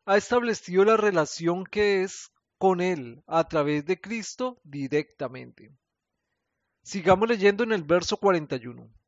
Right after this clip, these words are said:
Entonces los judíos estaban quejándose contra Él,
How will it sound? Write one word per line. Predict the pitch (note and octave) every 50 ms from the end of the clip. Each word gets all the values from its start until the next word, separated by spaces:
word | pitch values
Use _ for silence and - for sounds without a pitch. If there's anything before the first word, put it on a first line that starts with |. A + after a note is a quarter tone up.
| _ _ _ _ _ _ _ _ _ _ _ _ _ _ _ _ _ _ _ _ _ _ _ _ _ _ _ _ _ _ _ _ _ _ _ _ _ _ _ _ _ _ _ _ _ _ _ - -
Entonces | F3+ F3 E3+ - - A3 A#3 A#3 A3 - C4+ C4+ - - - _ - - _ _
los | - F#3 G3 F#3+ -
judíos | - F#3+ F3+ E3+ G3 G3+ G#3+ A#3 A#3 - -
estaban | G3 - - - F#3 F3 F3 F#3 G3 F#3 F3+
quejándose | G3 E3+ - - F3+ F#3 G3 G#3 G#3 - A3
contra | - - G3+ F#3 E3+ - - C#3+ C3+ C3+
Él, | B2+ A#2+ G#2+ - - _